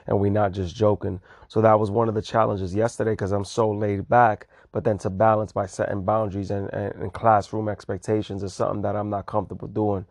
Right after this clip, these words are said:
So it was interesting that that was my first primary challenge yesterday. And once we got over that hurdle, and I asked the young men, you know, to stay off their phones, 'cause it is distracting. You can't meditate and be worried about your phone. Like,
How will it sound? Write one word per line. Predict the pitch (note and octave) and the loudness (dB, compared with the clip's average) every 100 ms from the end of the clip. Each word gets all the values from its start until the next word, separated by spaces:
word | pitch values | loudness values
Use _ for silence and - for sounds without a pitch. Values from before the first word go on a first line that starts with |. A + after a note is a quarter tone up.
| - - _ | -16 -20 _
So | - A#2+ | 4 4
it | |
was | A#2 C3 | 4 0
interesting | B2+ A#2 - A2 | 0 -4 -4 -2
that | A2 A2 | -2 0
that | A2 - | 0 0
was | G#2+ F#2 | -4 -4
my | G#2 | -4
first | G2 - G#2+ G2 - | -4 -2 -2 -4 -2
primary | G#2+ G#2 G2 G2+ | 0 2 0 -4
challenge | - G2 G2+ G2 | -2 -2 0 0
yesterday. | G#2 G#2+ - G#2 G2+ - - _ - | 0 0 0 -2 -2 -10 -20 _ 0
And | A2 | 2
once | A2+ - | 2 0
we | |
got | A2+ A#2 A2 | 2 2 2
over | A2+ G#2+ | 0 0
that | G2+ G#2 | 0 0
hurdle, | G2+ A#2+ B2+ B2 A#2 - _ - | 2 4 6 4 2 -6 _ -4
and | G#2+ | 0
I | |
asked | G2+ G#2+ - | 2 0 -2
the | G#2 | -4
young | G#2 G2+ | -2 -2
men, | G#2 G#2 G2 | -2 -2 -4
you | - | -4
know, | G#2+ | -4
to | G2+ | -4
stay | F#2 - G#2+ | -6 -4 -2
off | G2+ | -2
their | G2 | -6
phones, | - G#2+ G2+ | -2 -2 2
'cause | A2 | 2
it | A2 | 4
is | C3+ G2+ | 4 2
distracting. | E2+ - A2 G2+ G#2 | -4 0 0 0 -2
You | G#2 | -6
can't | G2+ B2 A2 | -4 -2 0
meditate | G#2 G#2 G#2 - G2+ - | 0 0 0 -2 -4 -4
and | F#2 | -6
be | F#2+ | -4
worried | G2 G2+ F2+ | -2 -2 -2
about | G#2 F#2+ | -4 -6
your | F2 | -8
phone. | - G2+ G2 | -6 -4 -4
Like, | G2+ F#2+ | -4 -6